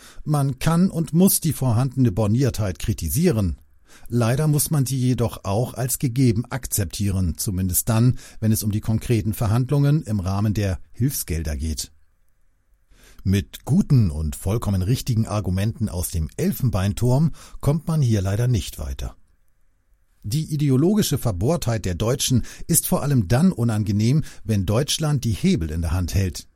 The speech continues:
Dies war und ist bei den Verhandlungen mit Griechenland der Fall.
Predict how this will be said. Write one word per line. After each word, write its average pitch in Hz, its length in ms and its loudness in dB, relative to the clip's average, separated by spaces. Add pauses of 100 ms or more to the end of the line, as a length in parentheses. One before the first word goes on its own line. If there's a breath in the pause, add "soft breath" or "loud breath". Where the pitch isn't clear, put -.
(120)
Dies 113 320 -2
war 123 320 0
und 127 160 -4
ist - 260 0
bei 139 140 -2
den 123 100 2
Verhandlungen 117 560 2
mit 143 140 -2
Griechenland 92 500 -2
der 117 80 -2
Fall. 76 340 -6